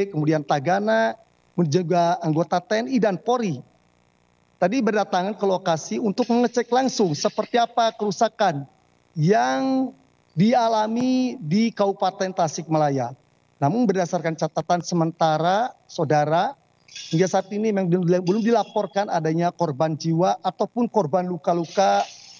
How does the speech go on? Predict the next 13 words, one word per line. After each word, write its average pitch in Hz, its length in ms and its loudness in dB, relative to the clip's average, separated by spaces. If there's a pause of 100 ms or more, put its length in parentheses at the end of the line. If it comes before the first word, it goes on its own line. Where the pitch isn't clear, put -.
(160)
dampak 214 640 -2
dari 185 240 0
gempa 196 560 -2
Kabupaten 165 720 -2
Garut 147 240 0
saat - 320 -4
ini. 127 160 -2 (600)
Dan 180 160 2
memang 240 320 0
saat 214 240 0
ini 240 160 0
petugas 196 640 0
gabungan 208 480 0